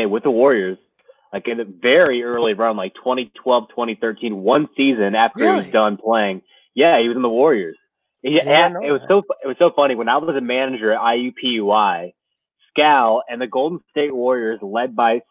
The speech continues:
Speaker 1: Steph and Monta Ellis, showed up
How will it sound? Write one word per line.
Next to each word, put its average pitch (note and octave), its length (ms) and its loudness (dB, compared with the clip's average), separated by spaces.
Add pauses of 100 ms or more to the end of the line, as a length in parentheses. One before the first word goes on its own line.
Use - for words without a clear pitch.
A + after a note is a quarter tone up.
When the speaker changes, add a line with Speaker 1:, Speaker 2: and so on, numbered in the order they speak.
(160)
Speaker 1:
Steph C#3+ 260 4 (180)
and B2 140 -2
Monta B2 600 2
Ellis, A#2 360 0 (640)
showed C#3 200 4
up C#3+ 180 2